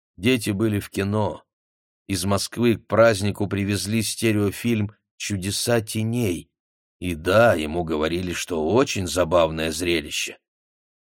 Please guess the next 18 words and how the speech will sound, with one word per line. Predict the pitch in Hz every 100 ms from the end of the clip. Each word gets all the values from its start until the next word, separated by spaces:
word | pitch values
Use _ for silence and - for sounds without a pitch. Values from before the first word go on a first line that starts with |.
| _
«Так, | 73 78 80 90 104 107 110 117 120 123 131 - - _ _ _ _ _ _ _
а | - 92
где | 87 85 87 156
вы | 131 95 95
взяли | 76 73 90 131 104 85
деньги?» | 78 73 82 78 76 82 113 127 - _ _ _ _ _ _ _ _ _ -
«А | 117
мы | 160 220
попросили, | 208 185 196 196 - 240 151 95 - _ _ -
и |
нам | 139 214 190
один | 151 147 175 110
дядя | 180 220 139
купил | - 127 190
билеты». | 202 170 123 123 117 135 - _ _ _
«Что? | - - - - 196 269 285 151 - _ _ _ _ _
Какой | - 127 113 151 202 170
дядя?» | 104 175 226 196 120 107 87